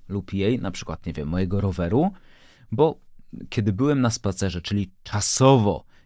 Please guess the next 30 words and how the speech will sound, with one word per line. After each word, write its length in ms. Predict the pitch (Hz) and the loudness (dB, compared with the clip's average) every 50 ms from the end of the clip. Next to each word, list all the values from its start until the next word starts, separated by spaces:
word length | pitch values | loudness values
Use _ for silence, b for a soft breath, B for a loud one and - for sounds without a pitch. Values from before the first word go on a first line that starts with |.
| - | 0
nie 180 | - 113 113 117 | 2 4 6 6
było 300 | 110 135 139 135 127 113 | 6 6 6 6 6 6
mnie 260 | 107 101 98 95 90 92 - - - | 6 4 2 0 -2 -4 -8 -16 -14
tutaj, 760 | - 107 101 95 - - - 101 104 123 151 180 208 220 - b b b b b b b | -8 -6 -6 -6 -6 -4 -2 2 4 4 4 4 4 2 -2 b b b b b b b
coś 560 | b - - - 147 165 196 190 - - - _ _ _ _ _ _ | b -6 -2 2 4 4 4 4 2 -2 -6 _ _ _ _ _ _
w 120 | _ - - | _ -20 -14
tym 420 | _ - 139 147 151 151 151 143 - _ _ _ _ _ _ _ _ _ - | _ 2 4 4 4 4 0 -4 -8 _ _ _ _ _ _ _ _ _ -6
czasie 380 | - 110 107 113 113 - 110 101 | -2 0 0 0 0 0 -2 -2
się 160 | - 113 104 | -2 -2 -2
wydarzyło. 680 | 90 107 92 98 92 92 87 101 98 85 69 - - - - - - - - | -2 -2 -2 -2 -2 -2 -2 -2 -2 -2 -2 -6 -8 -12 -14 -16 -18 -18 -12
Tak? 200 | - 127 143 - - - | -8 -8 -8 -8 -4 -2
„Ich 160 | 151 107 104 | -2 0 2
war 180 | 107 131 135 135 | 4 4 4 4
spazieren”. 560 | - - - 110 104 - - 113 101 95 92 b b b b | 2 -4 -4 -4 -4 -2 0 -2 -2 -2 -4 b b b b
Zobacz, 300 | b - 131 226 208 - | b -4 0 0 0 2
że 200 | - 139 - - - - - - 73 - - - | 2 0 0 -2 -6 -20 -20 -20 -20 -20 -18 -12
zazwyczaj 420 | - 98 110 113 123 156 - 156 131 | -6 -4 -2 -2 -2 -2 -2 0 0
jest 320 | 117 110 - - - - | 0 0 -2 -8 -10 -4
tak, 360 | - 110 110 127 151 - - - | 0 2 2 2 2 0 -6 -10
że 160 | - - 120 | -4 2 4
nie 120 | 117 113 110 | 6 6 6
mówimy 720 | 107 104 92 95 107 120 131 131 113 113 113 110 - - _ - | 6 4 4 2 2 2 4 4 4 4 2 2 0 -4 _ -20
sz-, 220 | - - - - - _ _ _ _ - - - | -20 -20 -20 -20 -20 _ _ _ _ -20 -14 -6
„ich 120 | - 110 - | -4 -4 -2
spaziere”, 960 | - - - - - 98 92 - - - 113 117 120 117 110 104 117 123 127 | -2 -4 -6 -4 -4 -4 -4 -4 -4 0 4 4 4 4 4 4 4 2 2
tylko 260 | - - 110 - 107 | 0 -6 -4 -2 0
mówimy 300 | 104 101 98 107 110 110 | 2 2 4 4 2 2
„ich 200 | - - 107 - - - | 0 -2 -8 -8 -8 -4
gehe 280 | - 117 117 117 113 104 | 0 2 4 4 4 2
spazieren”, 800 | - - - - 87 82 - - - 95 95 95 117 160 190 202 | 0 -4 -8 -8 -8 -6 -6 -6 -4 -2 -2 0 0 0 0 -2